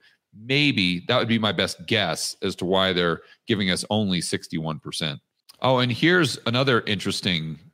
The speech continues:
factoid that they failed to mention. The C E Os were, A, surveyed in Q three.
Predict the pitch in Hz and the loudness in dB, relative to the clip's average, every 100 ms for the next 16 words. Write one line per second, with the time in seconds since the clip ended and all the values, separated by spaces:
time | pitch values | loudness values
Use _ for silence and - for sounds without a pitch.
0 | _ _ 104 90 - 87 76 76 87 - | _ _ -2 -2 0 0 2 0 -4 -12
1 | 82 95 85 - _ - 110 87 82 76 | -2 0 0 -2 _ 0 0 0 -2 -4
2 | - 90 - - - - 113 117 110 - | -4 -6 -10 -20 -20 0 2 2 0 0
3 | 165 139 - 135 131 92 87 95 - - | 2 2 2 4 4 4 2 0 -4 -8
4 | _ _ _ _ 113 110 104 - - - | _ _ _ _ 2 4 4 0 -6 -2
5 | 131 127 113 - 127 110 110 95 95 - | 2 2 2 2 2 4 4 2 -2 0
6 | 120 - 113 101 78 85 | -2 0 0 2 2 -2